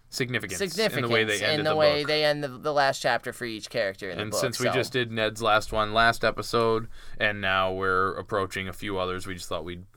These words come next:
Speaker 1: mention that as well.
Speaker 2: Mentioned, yeah.
Speaker 1: So in the meantime, write into us, let us know your thoughts and feelings. Eh, maybe
Speaker 2: And
Speaker 1: not
Speaker 2: check
Speaker 1: your
Speaker 2: out
Speaker 1: feelings,
Speaker 2: the, uh,
Speaker 1: but
Speaker 2: the, the, well, as of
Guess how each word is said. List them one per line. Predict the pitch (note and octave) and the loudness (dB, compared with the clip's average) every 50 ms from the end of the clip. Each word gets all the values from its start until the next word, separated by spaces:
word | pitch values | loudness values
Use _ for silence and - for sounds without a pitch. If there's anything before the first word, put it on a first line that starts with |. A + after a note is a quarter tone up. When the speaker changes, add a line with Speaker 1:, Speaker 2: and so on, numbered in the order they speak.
| - - | -12 -8
Speaker 1:
mention | A2 G#2 F#2+ F#2+ - G2 G2 | -8 -6 -6 -6 -8 -8 -6
that | G2 G2 F#2+ | -6 -6 -4
as | A2 B2 | -4 -2
well. | B2+ A#2 A#2 A#2 C3 | 0 4 4 4 4
Speaker 2:
Mentioned, | D3 C#3 A#2+ - B2 | 2 0 -4 -8 -8
yeah. | A2+ A2 A2 G2+ F#2+ G2 - - - | -8 -6 -6 -6 -6 -8 -10 -12 -12
Speaker 1:
So | - - - D3 C#3 C3 B2+ | -4 2 4 6 6 6 6
in | A#2+ C#3+ C#3 | 4 2 0
the | C#3 C3+ | 0 0
meantime, | C#3 C#3+ C#3+ C3 - C#3+ C3+ C3 C3 B2+ A#2+ - - | -2 -2 -4 -2 2 2 4 4 2 0 -2 -4 2
write | B2 C#3+ D3 D3 C#3+ | 6 8 8 8 8
into | C#3 C3 C#3 C#3 C3 | 4 2 2 4 4
us, | B2+ A#2+ - C3+ | 4 4 4 2
let | C#3 C3 | 2 2
us | B2 - | 2 0
know | B2+ B2+ | -2 0
your | B2 A#2+ A#2 | 0 0 0
thoughts | A2+ - A#2 A2+ A2+ A2 - | 0 2 4 4 4 2 0
and | A2 A2 - | -6 -8 -4
feelings. | A#2 A#2 A2+ A2 G#2+ G#2+ G#2+ G#2+ G#2+ - - - - - - _ _ _ _ - - | -2 -2 -2 -2 -2 -6 -6 -8 -8 -10 -10 -12 -16 -20 -20 _ _ _ _ -12 -8
Eh, | B2+ B2 B2+ | -6 -4 -2
maybe | C#3+ D3+ | 0 0
Speaker 2:
And | D3+ D3 C#3+ | 0 0 2
Speaker 1:
not | B2+ | 4
Speaker 2:
check | E3 D#3+ E3+ - | 4 4 4 4
Speaker 1:
your | G3 F#3 | 2 2
Speaker 2:
out | F3+ F3+ F#3+ | 2 0 -2
Speaker 1:
feelings, | F#3+ F3+ F3 F3 | -2 -4 -2 -2
Speaker 2:
the, | E3+ | 0
uh, | E3 E3 D#3+ D#3 D3 C#3 B2 | 0 2 2 0 0 -4 -6
Speaker 1:
but | - | -8
Speaker 2:
the, | - C#3 C#3 C#3+ C#3+ C#3 C3+ C3 A2+ | -8 -8 -6 -4 -4 -6 -6 -8 -10
the, | - B2+ C3 B2+ B2 A#2+ A#2+ A#2 A2 F#2+ - - | -10 -10 -8 -8 -8 -8 -10 -10 -12 -14 -14 -10
well, | - C3 B2+ B2 A#2+ | -4 -2 0 2 2
as | A2 A#2+ C3 A#2+ - | 2 2 0 0 -2
of | A2+ G#2+ G2 - - | -6 -10 -12 -14 -18